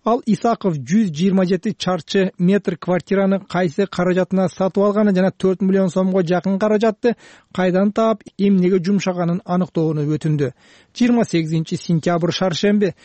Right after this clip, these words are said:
Варшава жыйынында Кадыржан Батыровго сөз берген үчүн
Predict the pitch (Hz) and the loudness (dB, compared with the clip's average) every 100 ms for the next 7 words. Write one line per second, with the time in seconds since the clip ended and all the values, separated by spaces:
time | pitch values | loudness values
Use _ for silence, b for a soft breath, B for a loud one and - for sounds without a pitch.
0 | b b - 196 175 240 247 233 170 202 | b b -4 -2 -2 0 2 2 2 2
1 | 202 196 214 - 185 185 185 180 196 170 | 2 2 0 -2 -2 -2 -2 0 0 2
2 | 185 - 196 175 196 175 202 180 160 175 | 0 0 0 0 -2 -2 0 0 0 0
3 | 175 214 220 240 226 | 2 2 2 0 -2